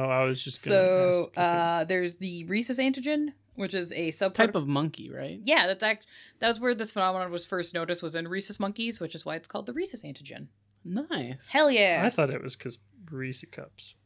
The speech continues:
Speaker 2: No, it's
Speaker 3: Spelled
Speaker 2: different
Speaker 3: a little
Speaker 2: Reese's.
Speaker 3: different.
Speaker 1: I
Speaker 2: Yeah.
Speaker 1: see that now that I'm looking at the notes again.
Speaker 2: <laughs> You just,
Speaker 1: <laughs>
Speaker 2: you just want peanut butter snack.
Speaker 1: Love it.
Speaker 2: Uh, but yeah, the rhesus antigen, uh, is a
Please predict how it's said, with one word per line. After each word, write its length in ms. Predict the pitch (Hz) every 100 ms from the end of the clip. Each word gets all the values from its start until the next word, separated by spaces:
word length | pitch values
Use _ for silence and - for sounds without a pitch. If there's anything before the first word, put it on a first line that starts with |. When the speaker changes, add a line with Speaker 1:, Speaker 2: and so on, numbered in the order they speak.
| _
Speaker 2:
No, 440 | - 180 175 170 170
it's 100 | 160
Speaker 3:
Spelled 240 | 180 214
Speaker 2:
different 120 | 147 143
Speaker 3:
a 100 | 180
little 160 | 156
Speaker 2:
Reese's. 80 | 131
Speaker 3:
different. 300 | 143 139 - - - 185
Speaker 1:
I 40 |
Speaker 2:
Yeah. 40 | 135
Speaker 1:
see 200 | 175 127
that 180 | 120 123
now 180 | 117
that 100 | 123
I'm 140 | 127 127
looking 280 | 135 151 147
at 80 | 156
the 60 |
notes 240 | 165 165 214
again. 280 | 143 151 - -
Speaker 2:
<laughs> 480 | 330 - - 196 -
You 140 | -
just, 220 | 220 233 151
Speaker 1:
<laughs> 40 |
Speaker 2:
you 140 | 202 262
just 220 | 190 -
want 160 | 160
peanut 240 | - 208 175
butter 200 | 147 143
snack. 500 | - 147 156 - -
Speaker 1:
Love 220 | 170 202 214
it. 240 | 220 - _ _ _ -
Speaker 2:
Uh, 380 | 165 165 160 156
but 100 | 196
yeah, 100 | 214
the 80 | 180
rhesus 240 | 262 339 202
antigen, 460 | 170 175 185 180 -
uh, 200 | 170 170
is 60 | 165
a 40 | 165